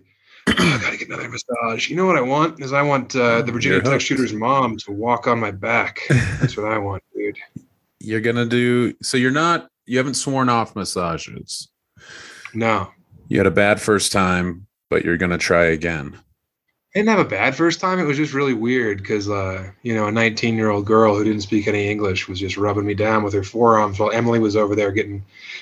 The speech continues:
Speaker 1: fucking oil rubbed all over her honkers.
Speaker 2: <laughs>
Speaker 1: Emily kept giggling, and I was like, "Why were you giggling?" And she's like, "Well, she kept oiling up my boobs." And I was like, "Oh, I'm glad I was face down for that."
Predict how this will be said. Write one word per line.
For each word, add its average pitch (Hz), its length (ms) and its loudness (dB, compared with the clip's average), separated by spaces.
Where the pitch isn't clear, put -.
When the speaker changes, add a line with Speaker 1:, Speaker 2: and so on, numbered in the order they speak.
Speaker 1:
fucking - 300 0
oil 139 280 6
rubbed 110 220 4
all 107 120 4
over 110 200 2
her 101 100 -2
honkers. 139 680 0
Speaker 2:
<laughs> 143 320 2
Speaker 1:
Emily 165 160 2
kept - 240 0
giggling, 135 340 2
and 113 80 2
I 117 60 0
was 123 100 0
like, 123 160 2
"Why 139 140 2
were 170 60 4
you 170 180 2
giggling?" 147 340 2
And 110 80 -4
she's 110 220 -2
like, 110 80 -2
"Well, 135 80 0
she 135 100 -6
kept 185 200 -2
oiling 175 260 2
up 185 100 0
my 127 120 2
boobs." 127 680 -2
And 110 80 -10
I 107 80 -4
was 104 100 -8
like, 139 120 2
"Oh, - 20 2
I'm 127 120 2
glad 131 120 2
I 131 40 4
was 113 180 0
face 131 320 0
down 131 320 2
for 117 140 -2
that." 120 360 0